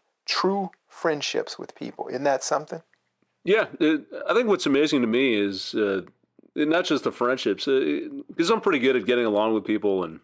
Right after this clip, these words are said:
Speaker 2: uh, at different points in my life. I, usually I know people from different situations, and I can, I can find some way to, to relate to them. Uh, but what's interesting about this is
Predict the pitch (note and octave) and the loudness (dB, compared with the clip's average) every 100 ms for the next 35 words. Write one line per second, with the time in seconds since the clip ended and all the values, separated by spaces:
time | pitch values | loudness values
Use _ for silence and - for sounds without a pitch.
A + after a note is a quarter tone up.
0 | - G#2+ G2+ F2+ F2+ _ - G#2+ A#2 A#2 | -16 -8 -6 -6 -12 _ -10 -4 -4 -4
1 | G#2 A2+ G#2+ G#2+ F#2+ F#2 G2+ F#2+ G#2+ - | -4 -2 -2 -2 -2 0 0 -2 -6 -8
2 | - - _ _ _ _ D#3+ D#3 D#3 C#3 | -12 -20 _ _ _ _ -2 2 4 2
3 | A#2+ A#2+ B2 B2 A#2 A2 - A2 G2+ F#2+ | 2 0 2 0 2 0 0 0 0 -2
4 | - _ C3 B2 A2+ - A#2 G#2 G#2 G#2 | -10 _ -4 -2 -4 -2 -2 0 0 0
5 | G#2+ G2+ F#2+ F2+ E2+ G#2 A#2 A#2 A2+ - | -2 -6 -6 -10 -10 -4 -2 0 -2 -6
6 | - - F#3+ _ _ _ _ _ - - | -14 -16 -20 _ _ _ _ _ -20 -20
7 | _ - D3+ C#3 D3+ C3+ C#3 B2+ B2 A2+ | _ -2 -2 0 2 2 0 2 2 4
8 | G#2 G2+ - A#2+ G#2 A2+ A#2+ G2 F2+ - | 2 0 -2 0 2 2 0 -4 -6 -10
9 | _ - - B2 B2 A#2+ C3+ B2+ - F3 | _ -14 -6 0 0 2 2 0 0 -2
10 | E3 G#3+ G#3 F3 D3 A#2+ G#2 B2+ C#3 B2+ | 0 2 0 0 2 2 2 2 2 2
11 | A#2+ G#2 G2 F#2 - | 0 0 -2 -6 -10